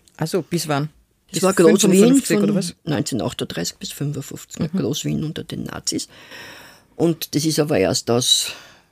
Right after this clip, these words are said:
Speaker 2: Gründen der Besatzung, ich werde jetzt zu weit führen, ähm, äh, erst neunzehnhundertfünfundfünfzig wieder nach Niederösterreich gekommen.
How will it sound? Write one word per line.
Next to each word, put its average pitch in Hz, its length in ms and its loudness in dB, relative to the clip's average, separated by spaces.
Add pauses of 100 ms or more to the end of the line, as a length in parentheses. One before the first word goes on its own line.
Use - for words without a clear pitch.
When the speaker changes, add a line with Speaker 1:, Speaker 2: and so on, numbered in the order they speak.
(120)
Speaker 2:
Gründen 156 420 -2
der 131 100 -8
Besatzung, - 520 -6 (220)
ich 139 100 -20 (400)
werde - 200 -12
jetzt - 200 -6
zu - 80 -10
weit 123 200 -6
führen, - 180 -2 (500)
ähm, 135 560 4 (720)
äh, - 320 -12
erst - 340 -2
neunzehnhundertfünfundfünfzig 143 960 2
wieder 147 180 6
nach 143 220 -2
Niederösterreich - 640 -8
gekommen. - 280 -12